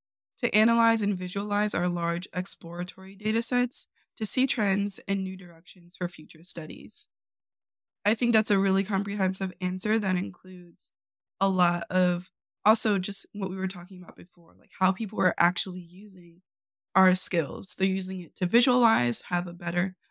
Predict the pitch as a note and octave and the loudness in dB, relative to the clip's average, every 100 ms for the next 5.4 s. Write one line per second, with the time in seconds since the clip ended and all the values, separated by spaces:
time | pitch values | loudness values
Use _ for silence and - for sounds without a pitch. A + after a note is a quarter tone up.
0 | - G#3+ G#3+ - - F#3 G3 G#3+ G3 F3+ | 2 4 4 2 2 4 4 0 -4 -6
1 | E3+ E3+ F3+ F3+ F3+ F3 E3 E3+ G#3 A3+ | -12 -16 -18 -18 -20 -20 -20 -4 0 0
2 | A#3 _ _ _ _ - A#3 B3+ - G#3 | -2 _ _ _ _ 4 6 8 6 4
3 | - G#3 G#3 G3 F3+ - G#3+ G3+ - F#3+ | 4 2 2 0 0 0 0 0 0 -2
4 | F#3 F3 - B3+ A#3+ A#3+ A3+ A#3 G#3+ G3 | -2 -2 0 0 -2 -4 -6 -10 -14 -16
5 | G#3 G3+ G3+ | -18 -20 -20